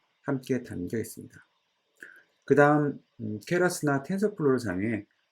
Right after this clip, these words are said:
다양한 딥러닝 알고리즘을 배우고 싶다면 그 옆에 있는 케라스 창시자에게 배우는 딥러닝 책과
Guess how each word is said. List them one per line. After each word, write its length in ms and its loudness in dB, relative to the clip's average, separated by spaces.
다양한 420 2
딥러닝 460 0
알고리즘을 520 -4
배우고 260 -6
싶다면 680 -4
그 140 0
옆에 260 0
있는 480 0
케라스 420 0
창시자에게 680 0
배우는 440 -4
딥러닝 600 -2
책과 520 -8